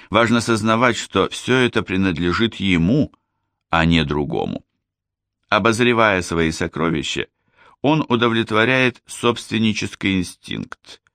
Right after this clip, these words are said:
Он гоняется за единственными экземплярами лишь для того, чтобы владеть ими, принадлежащими только ему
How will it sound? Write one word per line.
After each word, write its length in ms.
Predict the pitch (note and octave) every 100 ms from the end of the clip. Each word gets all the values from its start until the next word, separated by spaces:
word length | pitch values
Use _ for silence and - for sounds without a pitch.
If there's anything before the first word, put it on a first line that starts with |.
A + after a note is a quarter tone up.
| _ _ - -
Он 200 | A3+ G3+
гоняется 720 | F3+ F3+ F3+ E3+ E3 D3 B2
за 140 | A2+
единственными 960 | B2+ A#2 C3 C3+ - G#2+ G#2+ G#2+ G#2+ G2+
экземплярами 760 | F2 G#2 G2+ A#2 A2+ A2 G#2
лишь 280 | G2+ G#2 F#2+
для 220 | F2+ F#2+
того, 420 | F2+ - F#2+ F2+ - _ _ _ -
чтобы 360 | - D#3+ D#3
владеть 680 | D3+ D#3+ D#3 B2+ A#2 - - -
ими, 480 | F#2 E2+ E2 E2 - _ _ _ _ -
принадлежащими 1000 | A#2+ A#2+ G#2+ A2 G#2+ B2+ B2 - A2 G#2
только 520 | - A2 G2 E2 D#2+
ему 520 | D#2 D#2 D#2+ D3 G3